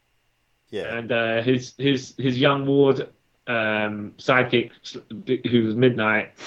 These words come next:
Speaker 2: be-, start-, uh, was injured and he became a cyborg.
Speaker 1: Okay.
Speaker 2: And, uh, and because he's, like, the Jason Todd,
Speaker 1: Yeah,
Speaker 2: uh,
Speaker 1: yeah, yeah.
Speaker 2: version, right? Yeah.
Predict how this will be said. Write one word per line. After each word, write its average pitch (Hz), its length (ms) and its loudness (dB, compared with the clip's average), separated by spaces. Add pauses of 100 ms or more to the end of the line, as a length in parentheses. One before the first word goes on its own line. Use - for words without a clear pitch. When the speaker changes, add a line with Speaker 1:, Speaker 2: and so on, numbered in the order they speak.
(720)
Speaker 2:
be-, 123 320 2
start-, 135 440 0
uh, 120 420 2
was 127 180 0
injured 143 360 0
and 120 120 -2
he 117 60 -6
became 123 280 -4
a 110 40 -6
cyborg. 104 600 -4 (800)
Speaker 1:
Okay. 98 140 -10
Speaker 2:
And, 107 240 -8
uh, 104 760 0 (280)
and 123 120 0
because 151 260 6
he's, 151 160 2
like, 123 400 -2 (340)
the 120 480 0
Jason 127 440 0
Todd, 123 360 -2 (640)
Speaker 1:
Yeah, 131 140 0
Speaker 2:
uh, 120 40 4
Speaker 1:
yeah, 107 280 -2
yeah. 98 100 -8
Speaker 2:
version, 113 440 -2
right? 123 320 -2 (140)
Yeah. 104 340 -6